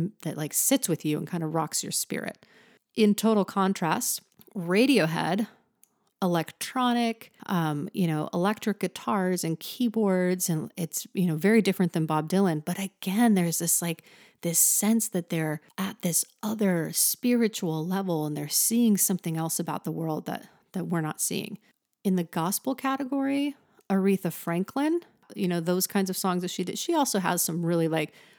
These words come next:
upbeat, fun, you know, Motown kind of style pieces, which might, might be in the more, like, life of the party category.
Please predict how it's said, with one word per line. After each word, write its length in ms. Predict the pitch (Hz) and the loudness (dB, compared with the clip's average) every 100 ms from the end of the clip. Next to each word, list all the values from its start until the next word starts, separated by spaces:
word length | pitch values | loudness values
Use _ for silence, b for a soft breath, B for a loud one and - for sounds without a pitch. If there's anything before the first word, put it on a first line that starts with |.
| B - | B -2
upbeat, 720 | 190 - 165 - 175 170 - | -2 -2 -6 -2 0 -2 -6
fun, 640 | - - 170 160 160 165 - b - | -10 -2 0 0 0 -2 -4 b -2
you 80 | |
know, 160 | 175 160 | 0 0
Motown 640 | 185 170 175 170 170 160 | 0 2 2 0 -4 -4
kind 240 | 160 170 160 | -6 -6 -4
of 140 | 165 | -4
style 340 | - 170 160 165 | -2 0 0 -2
pieces, 380 | 185 - 175 | -2 -2 -2
which 240 | 175 165 - | -2 -6 -4
might, 220 | 170 - | -6 -4
might 320 | 180 175 - | -2 -2 -2
be 120 | 170 160 | 0 0
in 120 | 151 | 0
the 60 | |
more, 260 | 156 156 156 | 0 0 -2
like, 300 | 156 156 - - - | -2 -4 -8 -20 -8
life 260 | 185 165 - | -2 -2 -2
of 40 | |
the 80 | 165 | -6
party 280 | - 165 165 | -2 -2 -2
category. 560 | 208 208 220 240 262 | -4 -2 -2 -2 -4